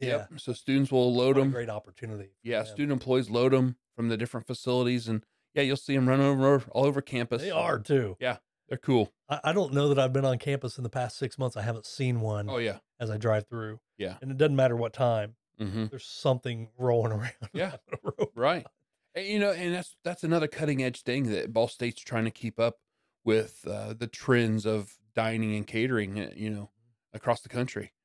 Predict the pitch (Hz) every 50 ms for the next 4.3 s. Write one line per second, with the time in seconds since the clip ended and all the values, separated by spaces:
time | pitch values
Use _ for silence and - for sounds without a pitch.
0 | _ _ _ _ _ - 107 117 120 120 117 135 139 135 135 127 123 120 127 120
1 | 113 127 139 139 117 - - - 113 78 98 123 123 120 120 107 107 117 117 117
2 | 110 107 107 113 117 117 113 - - - 110 110 117 120 117 113 110 104 - -
3 | - _ _ _ _ _ - 117 113 110 110 - - - 139 131 127 - - -
4 | - 113 101 127 135 -